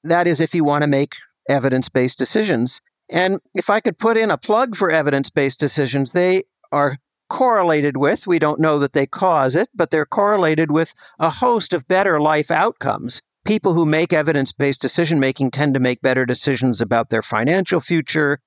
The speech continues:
about their medical care, and so they tend to live longer and live happier lives.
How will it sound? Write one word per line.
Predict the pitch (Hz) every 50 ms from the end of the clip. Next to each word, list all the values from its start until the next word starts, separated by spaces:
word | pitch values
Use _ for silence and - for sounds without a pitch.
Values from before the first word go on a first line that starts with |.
| _
about | - 92 120 117 117
their | - 120
medical | 117 139 165 175 180 - 175 156
care, | - - 160 151 139 139 139 135 135 131 - _ _ _ _ _ -
and | - 117 113
so | - - 156
they | 139 120
tend | 117 - 160 135 123
to | 120
live | 127 147 180 175 151
longer | 156 160 160 156 156 156 147 143
and | 131 117
live | 120 123 -
happier | - 147 151 139 - 143 131 131
lives. | 127 127 135 135 135 135 135 131 131 - -